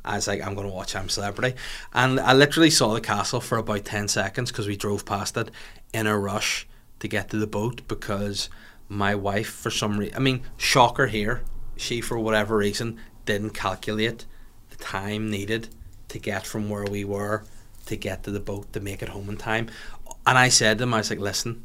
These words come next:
'cause myself, her, the kids, and another family, their two kids, I was like, "Listen, guys, I think we should leave potentially." Like, the drive was somewhere in the region of,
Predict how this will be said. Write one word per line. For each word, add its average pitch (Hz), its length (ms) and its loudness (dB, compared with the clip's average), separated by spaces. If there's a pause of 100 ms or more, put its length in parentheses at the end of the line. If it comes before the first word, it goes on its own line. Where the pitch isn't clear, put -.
'cause - 160 -8
myself, 110 480 2 (280)
her, 101 420 4
the - 80 -4
kids, - 420 2 (240)
and 104 140 -2
another 95 180 -4
family, 104 460 0 (160)
their 92 120 -6
two - 160 -10
kids, - 360 -6 (420)
I 82 60 0
was 101 100 -2
like, 101 80 -2
"Listen, 95 300 -4
guys, 101 260 0
I 113 180 4
think 101 380 0
we 101 100 0
should 98 220 0
leave 95 480 -6
potentially." 98 560 -2
Like, 110 160 2
the 131 80 4
drive 135 420 10
was 135 140 4
somewhere 113 300 4
in 110 80 2
the 107 80 2
region 104 400 0
of, 95 340 -4